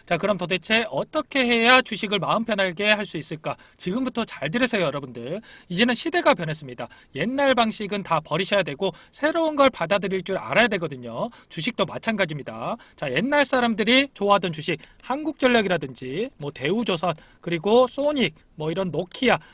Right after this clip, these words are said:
이런 주식들 다 어떻게 됐습니까? 자, 업황을 따라가지 못해서 다 꼬그라졌습니다. 자, 이제는 시대가 변했기 때문에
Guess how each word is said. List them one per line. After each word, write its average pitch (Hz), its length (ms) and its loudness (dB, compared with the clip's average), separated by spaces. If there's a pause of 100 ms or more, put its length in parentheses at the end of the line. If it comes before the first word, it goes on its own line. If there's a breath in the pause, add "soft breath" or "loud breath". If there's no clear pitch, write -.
(100)
이런 254 180 6
주식들 233 320 -2
다 147 180 -2
어떻게 165 280 -4
됐습니까? 127 440 -12 (200 soft breath)
자, - 100 -10
업황을 262 560 2
따라가지 220 460 2
못해서 170 460 2 (200 loud breath)
다 - 280 6
꼬그라졌습니다. 220 960 0 (200 loud breath)
자, 170 140 -2
이제는 214 320 4 (200 loud breath)
시대가 302 380 4
변했기 190 300 -2
때문에 185 400 0